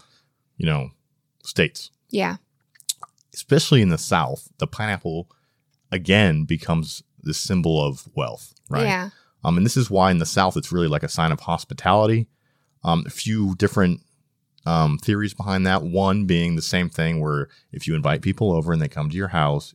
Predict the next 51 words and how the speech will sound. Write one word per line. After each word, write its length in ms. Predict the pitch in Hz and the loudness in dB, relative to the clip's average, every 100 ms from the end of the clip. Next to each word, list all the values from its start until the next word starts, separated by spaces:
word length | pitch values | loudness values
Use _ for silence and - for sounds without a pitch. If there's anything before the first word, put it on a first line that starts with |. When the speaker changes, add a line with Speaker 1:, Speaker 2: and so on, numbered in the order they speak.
| - | -8
Speaker 1:
you 100 | 76 | -4
have 140 | 69 | -4
this 180 | 71 - | -6 -6
rare, 140 | 71 82 | -2 -2
expensive 380 | - 87 110 | -2 -4 -4
fruit, 280 | - 101 98 - _ _ - | -2 0 0 -2 _ _ -2
not 240 | 95 104 - | 2 2 0
as 260 | 92 101 - | 0 0 2
rare 160 | 87 | 4
and 80 | 80 | 4
expensive 440 | 78 - 76 92 - | 2 -2 -4 -4 -8
'cause 160 | - | -4
now 140 | 82 85 | -2 0
instead 180 | - 80 | -2 -2
of 60 | |
having 220 | 82 - | -2 -2
to 60 | 78 | -4
sail 180 | - 80 | -2 -2
across, 380 | - 78 76 - | 0 0 0 -4
halfway 220 | - 85 | -4 -2
across 240 | 76 73 - | 0 -2 -2
the 80 | |
world, 360 | 76 117 117 113 - _ _ - | 0 2 2 0 -6 _ _ -14
you 80 | 90 | -12
just 140 | 85 | -2
have 120 | 87 | -2
to 100 | - | -2
sell, 400 | - 85 78 76 _ - | -2 0 0 -2 _ -4
you 120 | 78 | -2
know, 140 | 69 | -2
to 140 | 67 80 | -4 -4
South 260 | 82 78 | -2 -2
America 380 | 80 76 69 71 | -2 -2 -2 -6
from 180 | - 73 | -4 -4
North 220 | 76 78 | -4 -4
America. 400 | 73 71 73 78 | -4 -4 -4 -2
Speaker 2:
Yeah. 240 | 202 - - | 0 0 -4
Speaker 1:
A 640 | - _ _ _ _ _ 87 | -14 _ _ _ _ _ 0
little 120 | 85 | 4
more 160 | 82 80 | 4 4
affordable, 400 | - 82 80 80 | 4 2 4 2
but 100 | 80 | 0
still, 520 | - 131 101 90 78 _ _ _ - | 2 4 4 2 -2 _ _ _ -4
you 80 | |
gotta 160 | 95 82 | 0 2
have 180 | - 156 | 0 -2
some 140 | 78 | -2
big 200 | 71 67 | -2 -4
bucks. 320 | 64 - - - | -8 -16 -16 -2
Speaker 2:
Yeah, 280 | 277 185 208 | 0 0 -4
gotcha. 400 | - 208 - 214 | -12 -12 -12 -18